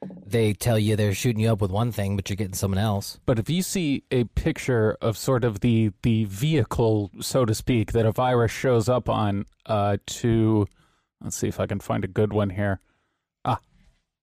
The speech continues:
Speaker 2: I think this is an artist rendition, but that's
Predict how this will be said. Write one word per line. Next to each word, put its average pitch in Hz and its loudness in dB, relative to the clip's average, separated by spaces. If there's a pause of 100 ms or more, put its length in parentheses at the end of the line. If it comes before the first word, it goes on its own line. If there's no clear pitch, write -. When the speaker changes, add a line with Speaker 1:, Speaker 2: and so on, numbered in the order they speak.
(140)
Speaker 2:
I 110 2
think 127 0
this 117 0
is 104 2
an 117 0
artist 120 0
rendition, 113 2
but 107 0
that's - -2